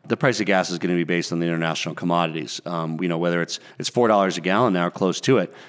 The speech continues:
because of the war in Ukraine, um, because of other external events. So, yes, if we have the power to save people two cents a gallon,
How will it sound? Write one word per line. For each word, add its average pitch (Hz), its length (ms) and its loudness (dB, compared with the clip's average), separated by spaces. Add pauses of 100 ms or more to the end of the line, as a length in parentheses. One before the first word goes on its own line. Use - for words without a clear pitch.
(120)
because 95 220 -2
of 92 80 0
the 90 60 2
war 92 200 4
in 82 80 0
Ukraine, 92 600 0
um, 85 200 -2
because 80 220 -6
of 82 100 -4
other 85 320 -2
external 82 500 -4
events. 82 320 0
So, 92 320 0
yes, 123 340 0
if 85 100 -6
we 107 80 4
have 104 80 4
the 95 80 0
power 98 220 0
to 82 60 -4
save 92 220 -2
people 92 220 -4
two 98 140 -2
cents 87 260 -2
a 78 60 -6
gallon, 87 440 0